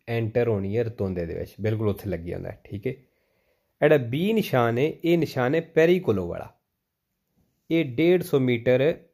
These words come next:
ਪਹਿਲਾਂ ਲੱਗਿਆ ਹੁੰਦਾ ਹੈ ਆਮ ਤੌਰ 'ਤੇ, ਠੀਕ ਹੈ ਜੀ। ਅਗਰ ਡੇਢ ਸੌ ਮੀਟਰ ਤੋਂ ਘੱਟ ਫਾਸਲਾ ਹੈ,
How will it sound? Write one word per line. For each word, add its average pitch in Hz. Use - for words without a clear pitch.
ਪਹਿਲਾਂ 165
ਲੱਗਿਆ 101
ਹੁੰਦਾ 85
ਹੈ -
ਆਮ 98
ਤੌਰ 85
'ਤੇ, -
ਠੀਕ 110
ਹੈ 143
ਜੀ। 131
ਅਗਰ 120
ਡੇਢ 135
ਸੌ 127
ਮੀਟਰ 127
ਤੋਂ 120
ਘੱਟ 110
ਫਾਸਲਾ 143
ਹੈ, 143